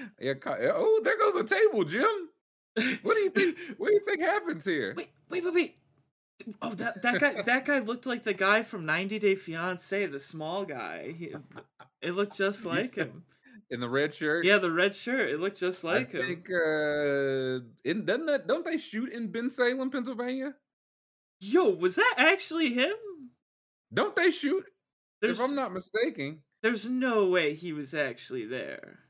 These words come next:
Speaker 1: Got a little s-, I love, I love that shot right there. Like, they just had to get there a little early or a little late of just the clean.
Speaker 2: Dude, dude, that's
Speaker 1: That
Speaker 2: him!
Speaker 1: man right there.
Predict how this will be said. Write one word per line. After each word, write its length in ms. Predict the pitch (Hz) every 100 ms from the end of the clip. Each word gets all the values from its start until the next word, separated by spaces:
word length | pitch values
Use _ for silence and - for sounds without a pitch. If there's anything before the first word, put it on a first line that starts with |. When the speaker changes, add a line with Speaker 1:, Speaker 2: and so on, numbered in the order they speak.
| _ _ -
Speaker 1:
Got 140 | 165
a 40 |
little 180 | 185 170
s-, 160 | 151 - 143
I 80 |
love, 300 | 175 160 151 147
I 100 | 151
love 380 | 147 127 123 104
that 200 | 107 -
shot 260 | 110 95
right 240 | 85 87 85
there. 300 | 82 80 73 101 _ _ -
Like, 120 | 85
they 100 | 98
just 120 | 92
had 80 | 104
to 60 | 90
get 220 | 90 -
there 100 | 92
a 20 |
little 220 | 90 90
early 340 | - 87 90 87
or 120 | 87
a 40 | 87
little 240 | 85 85
late 220 | 82 82 73
of 120 | 76
just 240 | 80 78
the 100 | 78
clean. 300 | 71 101 85
Speaker 2:
Dude, 160 | 71 -
dude, 180 | 427 277
that's 320 | 392 508 -
Speaker 1:
That 200 | 370 523
Speaker 2:
him! 60 | 523
Speaker 1:
man 180 | 226
right 260 | 208 208 196
there. 420 | 226 214 120 107